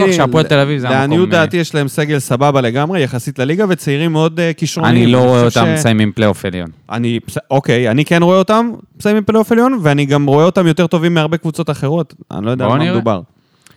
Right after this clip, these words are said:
Speaker 2: דן רימון, המנג'ר. שפי הקולציה או שפי סולימנוב?
Speaker 1: <laughs>
Speaker 2: וכמה ברדק בהגנה המאוד מנוסה עם הבלמים הטובים בליגה.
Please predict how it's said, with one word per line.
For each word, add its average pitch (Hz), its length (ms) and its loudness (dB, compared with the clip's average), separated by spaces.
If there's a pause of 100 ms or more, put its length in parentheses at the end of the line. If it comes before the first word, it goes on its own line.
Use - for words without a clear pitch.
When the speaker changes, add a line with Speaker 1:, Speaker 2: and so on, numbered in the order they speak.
(840)
Speaker 2:
דן 185 300 2
רימון, 180 500 4
המנג'ר. 117 600 2 (640)
שפי 151 460 0
הקולציה 143 600 0
או 151 100 0
שפי 160 380 -4
סולימנוב? 135 880 -4 (720)
Speaker 1:
<laughs> - 80 -10 (680)
Speaker 2:
וכמה 151 340 0
ברדק 127 380 2
בהגנה 120 540 0
המאוד 127 300 2
מנוסה 120 340 -2
עם 131 140 -2
הבלמים 110 420 -2
הטובים 120 360 -6
בליגה. 110 340 -6